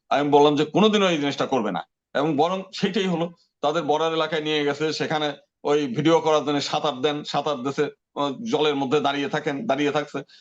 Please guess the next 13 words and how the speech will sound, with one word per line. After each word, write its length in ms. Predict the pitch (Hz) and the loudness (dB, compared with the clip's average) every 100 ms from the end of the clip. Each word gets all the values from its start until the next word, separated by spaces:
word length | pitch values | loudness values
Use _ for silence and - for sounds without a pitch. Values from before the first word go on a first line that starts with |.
| _ | _
ভিডিও 220 | 165 185 | 4 4
টিডিও 280 | 190 170 180 | 4 4 4
তৈরি 240 | 180 170 170 | 4 4 6
করা 180 | 170 | 4
শেষ। 220 | 170 226 226 - _ _ _ | 6 4 2 -4 _ _ _
তারপরে 440 | 196 175 180 170 - _ - | 0 2 2 0 -2 _ 0
তাদেরকে 320 | 160 180 175 | 0 0 0
না 240 | 151 180 | 2 2
খাওয়ায় 340 | 180 175 139 107 | 2 2 0 -2
সারাটা 380 | - 165 165 | -2 -2 0
দিন 240 | 151 160 156 | -2 -2 0
রাখছে, 280 | 165 165 175 | -2 -2 -6
এক, 260 | - 143 | -4 -6